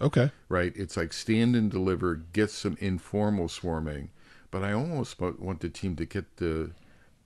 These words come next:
Speaker 2: like, I don't want this, I see so much over biting off more than you can chew.
Speaker 1: Yeah.
Speaker 2: And carryover stories and stuff, and just being overzealous
Speaker 1: Mm-hmm.
Speaker 2: and pushed and succumbing to pressure,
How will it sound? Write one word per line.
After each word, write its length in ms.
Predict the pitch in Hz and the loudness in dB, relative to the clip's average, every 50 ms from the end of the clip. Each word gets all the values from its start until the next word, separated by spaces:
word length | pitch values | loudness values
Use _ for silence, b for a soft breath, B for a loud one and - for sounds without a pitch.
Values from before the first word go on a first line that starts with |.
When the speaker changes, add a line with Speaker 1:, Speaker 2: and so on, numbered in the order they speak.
| _ _ - - | _ _ -14 -12
Speaker 2:
like, 160 | - - - | -6 -2 0
I 80 | 110 | 0
don't 200 | 107 - 131 139 | 2 4 4 4
want 120 | 143 135 - | 4 2 2
this, 180 | - - - - - - | 2 0 0 -2 -4 -2
I 80 | 107 | -2
see 240 | 101 - - - 113 | -2 -2 -2 -2 -2
so 200 | - - - 123 | -2 -2 0 0
much 200 | 131 131 110 - - | 2 2 0 0 0
over 360 | - 107 104 90 92 85 71 67 | 2 2 4 4 4 2 2 0
biting 360 | 98 98 104 95 107 101 95 | 2 2 2 4 4 4 2
off 200 | 90 87 - - | 2 2 2 0
more 220 | 98 92 90 90 | 0 2 2 2
than 140 | 85 80 76 | 0 0 -2
you 100 | 78 76 | -2 -4
can 220 | 73 - 85 78 73 | -4 -4 -4 -6 -6
chew. 240 | - - 80 71 65 | -6 -6 -4 2 6
Speaker 1:
Yeah. 220 | - 123 117 101 98 b b b b b b b b b - | 8 8 10 8 6 b b b b b b b b b -6
Speaker 2:
And 200 | - 98 92 82 | -4 -4 -4 -4
carryover 600 | - - 104 107 104 104 98 90 85 78 78 80 78 | -2 0 2 4 6 6 6 4 4 2 0 -2 -2
stories 580 | - - 90 80 78 78 71 71 73 71 - | -2 0 0 2 2 2 0 -2 -4 -4 -4
and 140 | 78 73 69 | -4 -4 -6
stuff, 500 | - - 82 71 69 65 58 - - - - - | -4 -4 -4 -4 -4 -4 -8 -10 -14 -16 -10 -6
and 360 | 92 90 82 80 78 78 73 | -4 -2 -2 -2 -2 -4 -4
just 280 | - - 90 - - - | -4 -6 -6 -6 -6 -2
being 300 | - 90 87 82 80 76 | 0 0 2 0 0 -2
overzealous 960 | - 85 90 78 82 85 80 87 87 80 82 80 73 64 57 - - - - - - - | -4 -4 -2 -2 -2 -2 -2 -2 0 0 0 -2 -2 -4 -6 -8 -10 -12 -12 -6 2 4
Speaker 1:
Mm-hmm. 180 | 123 120 131 | 6 8 8
Speaker 2:
and 160 | 123 104 92 - | 8 6 4 0
pushed 500 | - - 127 110 92 80 - - - - | 0 0 2 2 2 2 -2 -6 -10 -8
and 200 | - 98 90 - | -6 -6 -6 -4
succumbing 440 | - 90 - - 101 101 98 90 | -6 -6 -4 0 0 2 2 0
to 80 | 78 87 | -2 -4
pressure, 600 | - - - 101 95 90 - - 80 67 64 - | -8 -2 0 2 2 2 0 0 -2 -2 -2 -4